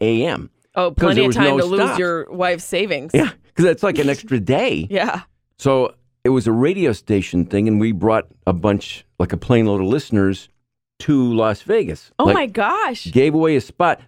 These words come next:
Speaker 1: The, uh, once they're in Las Vegas, they could, that was, that were on their own, like, stay wherever you want. But the flights, we were giving them away on the radio. So I show up at one of the breakfasts, like,
Speaker 2: <laughs>
Speaker 1: three weeks before,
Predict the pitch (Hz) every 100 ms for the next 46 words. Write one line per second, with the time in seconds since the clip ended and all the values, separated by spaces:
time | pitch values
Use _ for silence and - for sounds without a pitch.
0 | - 131 156 151 175 202 214 190 165 135
1 | 113 214 226 143 120 127 110 139 - 117
2 | - 113 - - 123 - 117 104 - -
3 | 123 123 107 180 107 92 92 - 120 113
4 | 92 104 139 - 110 - - 85 - 196
5 | 123 - - _ _ - 98 104 120 123
6 | 117 120 120 127 180 151 64 - _ _
7 | - - _ _ - 120 165 156 147 127
8 | 120 87 120 170 117 95 - 98 92 -
9 | - - 339 285 - 107 127 127 123 -
10 | 95 - 175 107 110